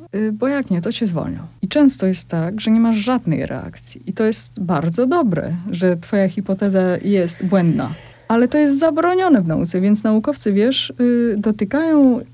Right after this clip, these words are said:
tylko i wyłącznie takich rzeczy, które mogą sprzedać. Właśnie dzisiaj,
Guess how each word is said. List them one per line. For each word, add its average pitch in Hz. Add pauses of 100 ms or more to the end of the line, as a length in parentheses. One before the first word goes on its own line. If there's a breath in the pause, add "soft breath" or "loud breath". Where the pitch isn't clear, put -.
(280)
tylko 330
i 247
wyłącznie 214
takich 214
rzeczy, 185
które 247
mogą 226
sprzedać. - (500 soft breath)
Właśnie 226
dzisiaj, 269